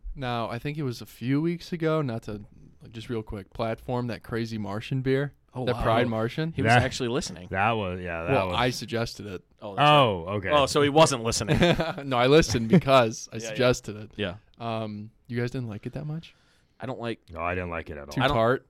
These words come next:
Speaker 3: Oh, yeah, it was awful.
Speaker 1: Oh, I love
Speaker 3: I
Speaker 1: that's,
Speaker 3: can't,
Speaker 1: that
Speaker 3: I
Speaker 1: might
Speaker 3: can't
Speaker 1: be one of
Speaker 3: drink
Speaker 1: my
Speaker 3: shit like
Speaker 1: favorites.
Speaker 3: that.
Speaker 2: I, see, I didn't, see, I don't like sours to begin with.
Speaker 1: Mm-hmm.
Speaker 2: And, uh, if I'm gonna drink a sour, I want it to, like, knock me off my feet. And that didn't, like,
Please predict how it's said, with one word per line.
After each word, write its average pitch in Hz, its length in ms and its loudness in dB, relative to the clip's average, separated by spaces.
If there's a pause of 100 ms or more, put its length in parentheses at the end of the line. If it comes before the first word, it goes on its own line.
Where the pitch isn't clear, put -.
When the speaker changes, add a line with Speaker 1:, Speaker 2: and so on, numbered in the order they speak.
Speaker 3:
Oh, 82 300 -4
yeah, 82 180 -8
it 78 40 -10
was 76 120 -16
awful. 80 420 -14
Speaker 1:
Oh, 110 60 -10
I 101 60 -10
love 101 360 -10
Speaker 3:
I 90 60 -4
Speaker 1:
that's, 107 220 -4
Speaker 3:
can't, 87 100 -4
Speaker 1:
that 123 140 -2
Speaker 3:
I - 20 -4
Speaker 1:
might 120 160 -2
Speaker 3:
can't 101 100 -2
Speaker 1:
be 90 60 -2
one 113 220 -4
of - 20 -6
Speaker 3:
drink - 20 -4
Speaker 1:
my 110 120 -4
Speaker 3:
shit 90 100 -6
like 101 100 -4
Speaker 1:
favorites. 85 280 -10
Speaker 3:
that. 78 180 -10
Speaker 2:
I, 127 160 0 (300)
see, 120 200 -4
I 117 180 0
didn't, 135 280 -2
see, 131 180 -4
I 110 120 -4
don't 151 140 -6
like 117 200 -8
sours 113 460 -6
to 113 60 -12
begin 95 200 -6
with. 135 180 -4 (100)
Speaker 1:
Mm-hmm. 120 240 -6 (540)
Speaker 2:
And, 104 340 -8
uh, 98 220 -6
if 101 140 -10
I'm 123 80 -4
gonna 131 160 -6
drink 107 240 -10
a 131 40 -8
sour, 127 540 -4
I 101 80 -8
want 107 240 -6
it - 40 -18
to, 107 80 -8
like, 92 180 -8 (240)
knock 92 260 -10
me 90 80 -14
off 82 160 -16
my 78 140 -16
feet. 78 340 -12
And 90 240 -14
that 101 320 -8
didn't, 98 300 -10 (160)
like, 78 180 -14